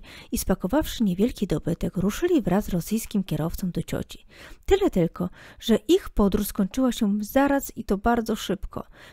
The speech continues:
na skrzyżowaniu dróg. Inni rosyjscy żołnierze byli wściekli, że cywile jadą ich samochodem, dlatego mimo iż zapłacili za podróż, musieli wysiąść. Całe szczęście, że udało im się wynająć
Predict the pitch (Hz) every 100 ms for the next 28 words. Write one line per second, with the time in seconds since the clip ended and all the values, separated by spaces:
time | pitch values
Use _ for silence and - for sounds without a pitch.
0 | - 359 - 349 339 302 302 247 175 -
1 | - - _ _ - 285 294 277 254 -
2 | 269 - 226 220 233 247 226 233 233 -
3 | - 226 - - - - - 208 240 233
4 | 240 233 220 220 214 - - 220 214 202
5 | 180 - - - - 220 285 269 247 269
6 | 277 233 - 196 - 196 269 269 202 185
7 | 220 208 202 - 208 214 208 190 170 -
8 | - - - - _ _ - - - -
9 | 359 339 - 220 214 - 214 208 208 233
10 | 247 233 214 220 196 190 196 202 196 -